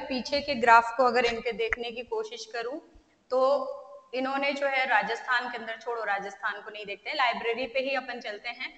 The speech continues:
चौदह के अंदर एटी सेवन परसेंट, ये तो गलत बात है भाई। library के अंदर आप लोग के इतने top के scores हैं, geography के अंदर ऐसा क्या कर रखा है? देखो graph को बिल्कुल, geography आप लोगों के graph को बिल्कुल नीचे ला रहा है।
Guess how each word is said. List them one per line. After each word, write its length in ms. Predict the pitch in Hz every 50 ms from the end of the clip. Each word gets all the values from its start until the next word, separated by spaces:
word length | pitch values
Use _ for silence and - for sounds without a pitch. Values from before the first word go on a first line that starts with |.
| - - _ _ _ - -
चौदह 320 | - 262 262 254 262 277 294
के 140 | 285 320
अंदर 240 | 302 294 294 302 294
एटी 240 | 285 262 247 277 277
सेवन 340 | 285 - 262 233 226 247 262
परसेंट, 580 | - 277 269 269 277 269 269 277 294 320 294 - - - - - - _ _ _ _ _ _ _ _ _ _ _ _ _ _ _ _ _ _ _ _ _ _ _ _ _ _ _ _ _ _ _ _ _ _ _ _ _ _ _ _ _ _ _ _ _ _ _ _ _ _ _ _ _ _ _ _ _ _ -
ये 160 | 233 294 330
तो 140 | 330 392 370
गलत 320 | 294 269 214 202 226 254 247
बात 320 | 247 247 214 190 - -
है 60 | 262 302
भाई। 260 | 359 381 359 269 - - - - - - - - - _
library 500 | - 214 214 220 202 240 254 277 285 330
के 120 | 302 - 370
अंदर 280 | 370 359 349 349 359
आप 180 | 349 339 339 349
लोग 140 | 349 339 339
के 120 | 339 349 339
इतने 240 | - - 320 349
top 300 | 339 349 302 269 269 - -
के 100 | 320 349
scores 500 | 339 - - - 311 311 311 302 311 -
हैं, 400 | 320 320 320 320 311 294 247 220
geography 520 | 233 269 254 233 254 254 240 254 - 320 330
के 120 | 320 359
अंदर 220 | 349 349 339 339
ऐसा 360 | 349 349 339 320 330 330 330 330
क्या 180 | 330 330 320 320
कर 160 | 320 320 285
रखा 280 | 240 233 226 - - 254
है? 80 | 240
देखो 300 | 233 220 262 277 - 339
graph 380 | 330 262 269 262 262 269 262 254
को 60 | -
बिल्कुल, 340 | 254 247 311 302 - 339 330
geography 500 | 269 294 269 254 269 262 262 262 269 311
आप 180 | 302 294 285 294
लोगों 120 | 302 294 294
के 160 | 302 294 240
graph 300 | 220 240 233 240 233 240
को 60 | 285
बिल्कुल 360 | 240 226 - - 254 - 330
नीचे 320 | 302 294 277 262 - 254 247
ला 160 | 240 214 185
रहा 140 | 180 185 180
है। 80 | 180